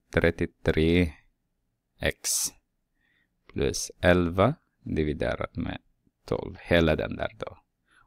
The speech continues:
Och den andra är negativ sextionio x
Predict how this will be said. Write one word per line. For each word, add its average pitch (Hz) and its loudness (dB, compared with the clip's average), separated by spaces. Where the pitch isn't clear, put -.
Och - -2
den 82 2
andra 90 4
är 76 -4
negativ 85 2
sextionio 80 -2
x - -8